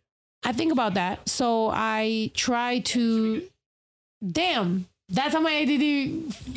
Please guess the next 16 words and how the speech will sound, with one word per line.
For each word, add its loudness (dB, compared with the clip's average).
fucks -2
up. -2
I 0
don't 0
remember 0
what 0
the 0
fuck -2
I 2
was 0
trying 0
to 0
say. 0
What 2
was 2
I 0